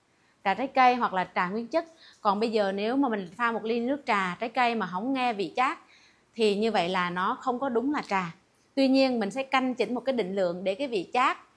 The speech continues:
nhưng mà cái hậu nó ngọt. À, trà chát nhưng hậu ngọt. Và cái vị chát nó vừa đủ để mình uống, mình thấy nó ngon, nó hài hòa, dễ uống. Tương tự như vậy, các món trà sữa cũng vậy, là mình phải có cái vị chát nhẹ của trà thì mới gọi là trà sữa.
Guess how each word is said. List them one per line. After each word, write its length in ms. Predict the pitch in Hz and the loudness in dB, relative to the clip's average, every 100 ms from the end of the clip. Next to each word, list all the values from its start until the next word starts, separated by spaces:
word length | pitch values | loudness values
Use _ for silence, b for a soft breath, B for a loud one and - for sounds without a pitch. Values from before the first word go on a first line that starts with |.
| b b 226 | b b -4
nhưng 140 | 254 | 0
mà 100 | 220 | 2
cái 140 | 277 | 0
hậu 260 | 277 214 185 | 2 2 4
nó 80 | 254 | 0
ngọt. 280 | 262 190 165 - _ | 2 2 0 -10 _
À, 360 | 208 214 202 190 | 0 2 2 0
trà 180 | 208 185 180 | -2 -2 0
chát 240 | 226 294 | -2 0
nhưng 180 | 269 240 | -2 0
hậu 180 | 202 170 | 0 0
ngọt. 340 | 185 175 B B B | 0 0 B B B
Và 120 | 202 202 | 2 4
cái 160 | 285 | 4
vị 240 | 240 190 185 | 2 -2 0
chát 220 | 247 294 | 0 0
nó 120 | 311 | -4
vừa 320 | 226 233 214 | 0 2 2
đủ 360 | 196 190 175 311 | 4 2 0 -4
để 100 | 220 | -2
mình 180 | 247 226 - | -2 -2 0
uống, 220 | 226 285 | 2 2
mình 120 | 220 | -2
thấy 140 | 220 | -4
nó 80 | 262 | -4
ngon, 380 | 285 269 254 254 | 2 4 4 4
nó 80 | 277 | -2
hài 240 | 254 185 | -2 -2
hòa, 200 | 185 180 | -2 -4
dễ 180 | 170 190 | -4 -4
uống. 280 | 226 269 359 - b b b b | 0 0 0 -10 b b b b
Tương 200 | 285 277 | 6 6
tự 140 | 240 | 2
như 180 | 196 254 | 2 0
vậy, 100 | 226 | 0
các 200 | - 285 | -2 -2
món 200 | 254 269 | 0 0
trà 120 | 285 185 | 0 -2
sữa 200 | 202 165 | -2 -2
cũng 140 | 254 | -2
vậy, 240 | 233 185 170 b b b | 0 0 -2 b b b
là 120 | 196 | 0
mình 160 | 208 190 | 0 0
phải 120 | 254 | -2
có 160 | 240 233 | 0 0
cái 160 | 302 | -2
vị 180 | 254 185 | -4 -4
chát 200 | 262 294 | -4 -4
nhẹ 240 | 247 196 180 | -4 -4 -4
của 100 | 262 254 | -6 -4
trà 160 | 196 | -4
thì 140 | 180 208 | -4 -4
mới 120 | 247 | -4
gọi 100 | 190 | -4
là 100 | 190 | -2
trà 120 | 208 190 | -2 -2
sữa. 320 | 208 180 | -2 -2